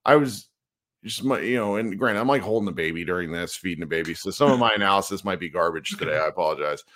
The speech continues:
Speaker 1: But it, it felt like everyone else slid into a,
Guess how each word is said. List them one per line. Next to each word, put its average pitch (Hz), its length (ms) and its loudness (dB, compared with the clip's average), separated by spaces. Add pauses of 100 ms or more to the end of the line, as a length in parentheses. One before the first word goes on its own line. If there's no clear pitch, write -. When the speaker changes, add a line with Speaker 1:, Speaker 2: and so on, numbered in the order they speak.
(540)
Speaker 1:
But 165 120 10
it, - 140 6
it 160 240 6
felt 220 400 12
like 170 360 8
everyone 151 440 8
else 131 260 4
slid 135 760 2 (100)
into 123 720 0
a, 107 300 2